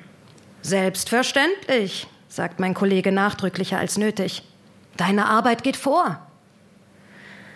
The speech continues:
Das tun zwei meiner Kollegen.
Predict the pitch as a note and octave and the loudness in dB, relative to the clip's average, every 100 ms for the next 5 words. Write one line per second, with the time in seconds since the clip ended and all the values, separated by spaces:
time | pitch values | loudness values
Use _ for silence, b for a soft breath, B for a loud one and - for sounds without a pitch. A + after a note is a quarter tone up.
0 | B B B B - - - A3+ G3+ - | B B B B -20 -8 -2 -2 -2 -6
1 | - B B - - - - B3+ B3+ - | -10 B B -20 -20 -12 -2 -2 -2 -2
2 | A3+ G3 F#3 E3+ F3 F3 G3 F3 F3+ - | -2 0 -2 -2 -4 -2 -2 0 -2 -6